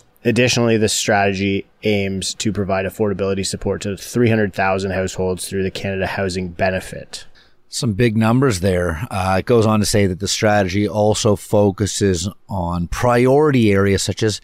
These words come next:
Speaker 2: housing for those in greatest need, community housing, sustainability, Indigenous housing, northern housing.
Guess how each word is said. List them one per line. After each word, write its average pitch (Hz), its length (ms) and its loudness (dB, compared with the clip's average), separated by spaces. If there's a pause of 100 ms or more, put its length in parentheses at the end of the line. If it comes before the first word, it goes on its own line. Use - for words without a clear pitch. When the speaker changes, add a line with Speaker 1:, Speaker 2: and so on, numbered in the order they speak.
(340)
Speaker 2:
housing 131 420 2
for 117 140 0
those 107 180 4
in 98 100 2
greatest 95 380 2
need, 113 360 2
community 120 540 2
housing, 110 540 2
sustainability, 107 880 2
Indigenous 107 680 0
housing, 104 560 2
northern 139 480 4
housing. 101 580 2